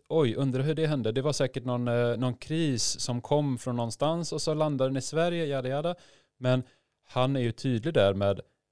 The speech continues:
den här o-, extrema vändningen från världens mest jämlika land till ett av världens mest ojämlika,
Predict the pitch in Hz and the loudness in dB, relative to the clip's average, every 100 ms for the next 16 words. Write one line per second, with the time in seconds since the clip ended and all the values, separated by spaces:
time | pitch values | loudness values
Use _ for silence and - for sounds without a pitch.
0 | _ _ - 104 104 165 131 110 127 120 | _ _ -8 -6 -4 0 2 2 -2 -6
1 | - - - - 156 143 120 104 117 101 | -8 -12 -6 -4 0 2 2 2 2 2
2 | 120 123 107 - 101 98 117 107 101 107 | 0 0 -2 -2 -2 2 2 2 0 -2
3 | 90 104 95 92 90 90 90 101 92 - | -4 -4 -4 -2 -4 -4 -4 -4 -4 -8
4 | _ _ _ _ 95 92 90 87 87 87 | _ _ _ _ -12 -6 -4 -2 -4 -6
5 | 87 82 - _ - 110 95 90 95 131 | -8 -10 -12 _ -20 -18 -14 -8 -2 -2
6 | - 101 | 0 -2